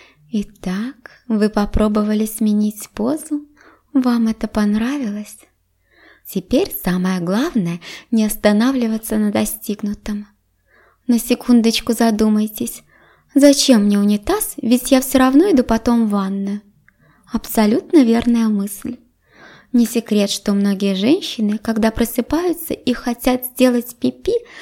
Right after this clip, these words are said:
даже не вспоминают об унитазе. И я такая.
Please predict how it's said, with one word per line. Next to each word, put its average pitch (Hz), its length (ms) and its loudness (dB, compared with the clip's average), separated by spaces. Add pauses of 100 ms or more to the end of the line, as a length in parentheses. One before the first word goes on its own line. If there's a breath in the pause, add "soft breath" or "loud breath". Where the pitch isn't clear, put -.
(200 loud breath)
даже 277 280 8
не 269 120 10
вспоминают 226 800 -2
об 196 140 -6
унитазе. 196 680 -6 (1000)
И 381 80 -2
я 202 200 0
такая. 196 540 -4